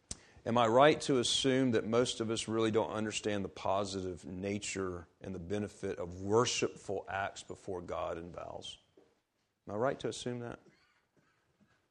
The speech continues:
This is the positive aspects of oaths and vows that is completely lacking from our understanding and most of our theology.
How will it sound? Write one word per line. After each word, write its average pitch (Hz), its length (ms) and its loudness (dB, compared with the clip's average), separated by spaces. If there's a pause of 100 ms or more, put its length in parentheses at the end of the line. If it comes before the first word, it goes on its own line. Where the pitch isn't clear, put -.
(1040)
This 156 240 6
is 165 100 2
the 131 80 2
positive 131 600 4
aspects 120 580 2
of 98 80 -2
oaths 117 340 0
and 95 140 -2
vows 98 360 2
that 95 120 -2
is 90 100 -4
completely 101 560 -2
lacking 98 460 0
from 98 180 -10
our 90 160 -6
understanding 120 920 -4
and 92 280 -8
most 113 280 -4
of - 80 -8
our 90 120 -2
theology. - 800 -12